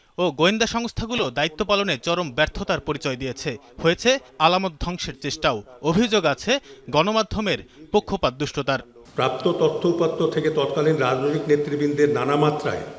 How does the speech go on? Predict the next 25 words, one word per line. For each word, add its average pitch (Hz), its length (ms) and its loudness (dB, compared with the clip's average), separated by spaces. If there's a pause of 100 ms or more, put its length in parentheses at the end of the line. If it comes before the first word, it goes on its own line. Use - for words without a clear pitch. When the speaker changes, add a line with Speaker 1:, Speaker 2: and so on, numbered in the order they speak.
(420)
Speaker 2:
সংশ্লিষ্টতার 127 1080 -6
যথেষ্ট - 300 -4 (440)
তথ্য - 200 -2 (140)
প্রমাণ 110 360 -2
পাওয়া 107 200 -2
গেছে। 120 280 -4 (300)
পঁচিশ, 180 520 6
ছাব্বিশ 143 380 2
ফেব্রুয়ারি 151 400 8
দুই 147 180 4
হাজার 139 260 4
নয় 131 360 4 (100)
এ 120 360 4
পিলখানায় 131 400 0
সংঘটিত 127 440 -2
এই 117 180 0
হত্যাকাণ্ডটি 151 800 0 (420)
একটি 117 220 -4
দীর্ঘমেয়াদী 139 720 0
ষড়যন্ত্রের 123 600 -4 (140)
ফল 110 240 0 (160)
হিসেবে 98 340 -6 (380)
কমিশনের 110 420 -4
কাছে 101 300 -6 (380)
প্রতীয়মান 101 480 -2